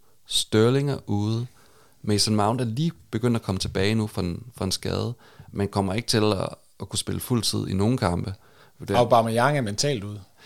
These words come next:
Speaker 1: Jamen, han har faktisk, jeg var faktisk lige inde og læse, han har haft, øh, rygproblemer, og det var derfor, han
Speaker 2: Okay.
Speaker 1: ikke kunne rejse, øh, med til
Speaker 2: Nå,
Speaker 1: F A-koppen.
Speaker 2: modtaget.
Speaker 1: Øh, men ja, han er, det er ikke en spiller, som, som de sådan stoler specielt meget på.
Speaker 2: Nej, jeg så, han var ind og ud i samme kamp. Jeg ved så ikke, om det var på grund af rygskaden. Jeg tænkte bare, det, det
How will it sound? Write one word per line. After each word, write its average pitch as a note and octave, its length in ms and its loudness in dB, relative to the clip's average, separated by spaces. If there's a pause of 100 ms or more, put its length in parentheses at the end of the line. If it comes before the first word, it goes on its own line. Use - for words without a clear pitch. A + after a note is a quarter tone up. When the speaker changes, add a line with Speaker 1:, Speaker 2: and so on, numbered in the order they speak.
(400)
Speaker 1:
Jamen, A2+ 160 2
han C3 100 2
har C#3+ 100 2
faktisk, C3 300 2
jeg A2 80 2
var A2 60 0
faktisk C3+ 220 -4
lige D3+ 80 0
inde C#3+ 80 0
og C3 40 0
læse, B2+ 260 -4
han A#2 80 -6
har A#2 40 -4
haft, A#2 200 -6
øh, F#2 100 2
rygproblemer, G2 600 -2
og G2 80 -6
det G2+ 60 -4
var G#2+ 60 -4
derfor, B2 160 0
han B2 60 0
Speaker 2:
Okay. D3 80 0
Speaker 1:
ikke C#3+ 120 -2
kunne G#2 100 -2
rejse, G2+ 280 0
øh, G2 100 0
med C3+ 180 2
til A2+ 160 -2
Speaker 2:
Nå, G2 40 0
Speaker 1:
F G2+ 60 -6 (140)
A-koppen. G#2 340 -6
Speaker 2:
modtaget. D3+ 500 -2
Speaker 1:
Øh, G#2 360 2
men G#2 200 -2
ja, C3 140 4
han A#2+ 260 0
er, F#2+ 100 2 (120)
det B2+ 80 -2
er G#2+ 40 4
ikke E3+ 140 4
en D#3+ 60 0
spiller, C3+ 280 2
som, G2+ 340 -4
som G2 180 -6
de G2 120 -6
sådan G#2 400 -2 (760)
stoler G2 360 -2
specielt C#3 380 0
meget G2 200 -2
på. A2+ 200 -4 (140)
Speaker 2:
Nej, C3 100 -10
jeg B2+ 80 -6
så, F3+ 140 6
han D#3+ 120 6
var D3+ 80 2
ind E3+ 160 0
og B2+ 80 -2
ud F#3 220 0
i B2 360 -8
samme C#3+ 260 -2
kamp. C#3+ 200 0 (100)
Jeg C3 80 -6
ved D3+ 80 4
så C3+ 100 4
ikke, D3 80 4
om C#3 60 2
det D3+ 80 6
var D3 80 8
på C3 80 0
grund C3+ 180 2
af B2 60 0
rygskaden. G#2+ 500 -4 (220)
Jeg B2+ 140 -10
tænkte C3 240 -2
bare, A#2+ 200 0
det, A#2+ 220 -4
det - 60 -10